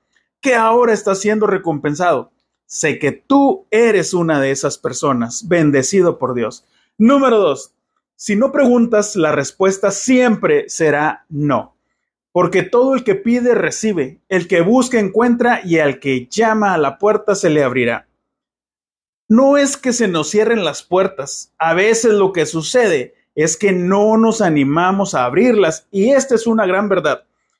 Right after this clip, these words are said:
En todo lo que emprendas, del tipo que sea, una cosa tienes asegurada. No. No sucederá, no lo tendrás, no te lo mereces. Amigo, amiga,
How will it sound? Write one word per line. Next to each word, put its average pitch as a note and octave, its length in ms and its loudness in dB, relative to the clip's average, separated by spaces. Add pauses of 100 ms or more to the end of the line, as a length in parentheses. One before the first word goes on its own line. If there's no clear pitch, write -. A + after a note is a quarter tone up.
(100)
En G3 280 0
todo C#4+ 200 4
lo C4 140 2
que G3+ 80 -4
emprendas, F3 560 0
del C#3+ 240 -2
tipo B3+ 320 -2
que F#3 80 -2
sea, A#3 460 0 (100)
una A3 320 2
cosa G#3+ 380 0
tienes G3 260 0
asegurada. C#3+ 680 -2 (340)
No. C3 480 -2 (640)
No F#3 240 0
sucederá, A3+ 760 0 (240)
no F3 220 -2
lo A#3 100 2
tendrás, G3+ 580 -2 (280)
no F3 360 -2
te F3+ 100 0
lo D#3+ 100 2
mereces. B2+ 580 -4 (260)
Amigo, G#3 600 0 (400)
amiga, F#3 580 0